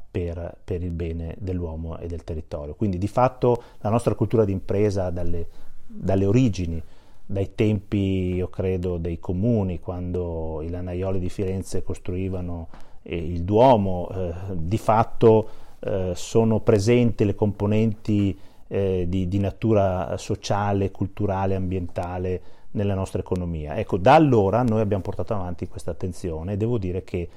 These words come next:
eh, questa attenzione oggi ci viene riconosciuta anche a livello internazionale.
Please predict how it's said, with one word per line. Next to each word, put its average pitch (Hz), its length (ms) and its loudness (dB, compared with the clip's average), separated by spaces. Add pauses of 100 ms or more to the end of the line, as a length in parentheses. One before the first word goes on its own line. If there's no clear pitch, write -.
(300)
eh, 92 280 -2
questa 117 240 2
attenzione 107 480 2
oggi 104 640 2
ci - 120 -4
viene 104 200 0
riconosciuta 101 760 -2
anche 101 580 -4
a 104 80 -4
livello 90 540 -2
internazionale. 87 840 -6